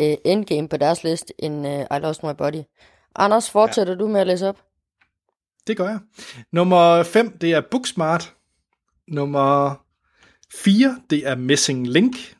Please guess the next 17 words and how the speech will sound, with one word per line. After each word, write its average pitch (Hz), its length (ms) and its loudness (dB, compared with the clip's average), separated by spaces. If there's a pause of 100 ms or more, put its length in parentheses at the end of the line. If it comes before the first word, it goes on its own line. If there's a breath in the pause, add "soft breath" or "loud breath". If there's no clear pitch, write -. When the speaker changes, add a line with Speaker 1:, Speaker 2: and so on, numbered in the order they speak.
Speaker 2:
Tre, - 400 -2
det 131 120 -6
er 123 100 -8
Parasite. 165 720 -2 (280)
To, 208 260 0 (540)
Joker. 202 340 4
Og 143 180 -12
nummer 117 220 -8
et, - 380 -2 (220)
nitten 127 500 -8 (160)
sytten. - 400 -6 (800)
Speaker 1:
Ja. 240 140 2 (1700)
Speaker 2:
Ja. 127 120 -4 (1900 loud breath)
Det 151 160 4
var 95 640 -2
alle 120 200 -12
lister. 139 280 -4